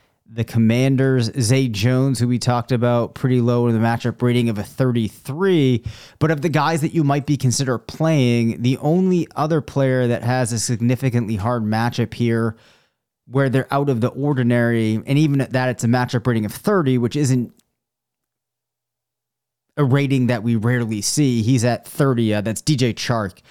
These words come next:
in Detroit's matchup with the Jets. Now, if I think about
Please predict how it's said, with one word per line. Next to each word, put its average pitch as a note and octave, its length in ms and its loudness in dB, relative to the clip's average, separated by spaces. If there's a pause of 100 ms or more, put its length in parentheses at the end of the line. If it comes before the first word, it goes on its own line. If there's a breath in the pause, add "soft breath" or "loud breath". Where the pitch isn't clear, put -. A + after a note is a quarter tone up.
(420 soft breath)
in C3+ 140 0
Detroit's B2 460 -2
matchup A#2 640 0 (380 soft breath)
with A#2+ 220 -2
the A2+ 60 2
Jets. G2+ 720 -4 (320 soft breath)
Now, B2+ 600 -2
if - 340 -2
I D#3+ 180 -2
think - 460 -2
about C3+ 500 0